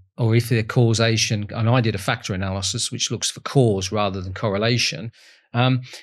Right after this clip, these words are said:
is it going the other way? Have I read this wrong? The critical evaluation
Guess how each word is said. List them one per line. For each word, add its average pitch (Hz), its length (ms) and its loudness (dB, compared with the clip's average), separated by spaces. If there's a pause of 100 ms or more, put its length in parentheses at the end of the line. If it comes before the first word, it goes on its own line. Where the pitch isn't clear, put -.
(460)
is 143 160 6
it 123 60 0
going 127 200 6
the 131 100 8
other 127 140 6
way? 143 400 2 (260)
Have 135 160 4
I 131 60 8
read 127 260 4
this 123 200 2
wrong? 135 380 2 (460)
The 143 140 4
critical 196 420 4
evaluation 147 960 4